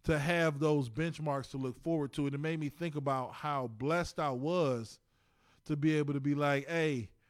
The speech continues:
one day I'ma be Darren, and one day I'ma be my father, and one day I'ma be my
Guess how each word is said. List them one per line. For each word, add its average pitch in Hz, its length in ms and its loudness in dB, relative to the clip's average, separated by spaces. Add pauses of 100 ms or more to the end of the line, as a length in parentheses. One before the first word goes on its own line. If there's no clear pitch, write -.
(380)
one 185 280 0
day 160 140 2
I'ma 170 200 0
be 120 240 -4
Darren, 135 480 0
and 92 180 -14
one 165 240 -4
day 127 200 -6
I'ma 113 160 -10
be 101 160 -14
my 92 200 -16 (120)
father, 131 380 -4
and 120 80 -10
one 165 160 -6
day 139 80 -4
I'ma 127 120 -6
be 113 180 -10
my 110 160 -14